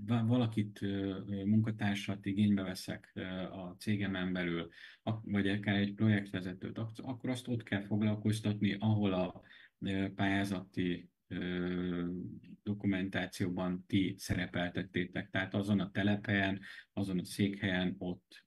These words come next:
ö, ez nem, nem opcionális, tehát ez, ezzel azért számolni kell. Fontos, ö, hogy, ö, hogy lehet plusz számok, plusz pontszámokat elérni különböző vállalásokkal.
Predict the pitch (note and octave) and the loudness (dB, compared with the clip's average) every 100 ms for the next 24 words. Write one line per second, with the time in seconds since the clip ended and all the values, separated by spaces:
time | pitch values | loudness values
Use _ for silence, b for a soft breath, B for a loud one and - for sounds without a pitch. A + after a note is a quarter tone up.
0 | - F2+ F2+ F2+ F2 - F2+ G#2 G2 F2+ | -8 -4 -2 0 -2 -4 0 2 2 0
1 | - E2+ F#2 - B B - G#2+ A2 A2 | -4 -8 -8 -8 B B 6 6 6 6
2 | G#2+ G#2 G2 F#2 F2+ - F#2 G2+ F#2+ - | 6 8 6 4 0 -2 -4 -4 -4 -4
3 | G2 G2+ F#2+ G2+ F#2 - G2 G2 F2+ D#2+ | -2 0 0 0 0 2 4 4 4 0
4 | - F2 - B B B _ _ - D3+ | -2 -4 -4 B B B _ _ 6 6
5 | B2+ A2+ - A2+ A2 A2 G#2+ - A2+ G#2+ | 4 2 4 6 8 8 6 4 4 6
6 | G2+ G#2+ G#2+ G#2+ G#2+ G#2+ A#2 B2+ A2+ A#2+ | 6 4 6 4 4 4 6 4 2 0
7 | A2 - G2+ G2+ G2+ - - A#2 A2 - | 0 0 2 2 0 -8 -4 -4 -4 -12
8 | - G#2 G#2 G#2 G2+ G2+ G2+ G2 F#2+ F2+ | -4 -2 0 0 0 -2 -2 -2 0 -2
9 | E2+ E2 G#2 C3 B B B _ A#2+ A2 | -2 -2 0 0 B B B _ 6 8
10 | G#2 G2 F#2+ G2 F#2 F2+ F2+ - F2+ - | 8 2 0 -2 0 -2 -4 -6 -10 -6
11 | F2 E2 | -4 -4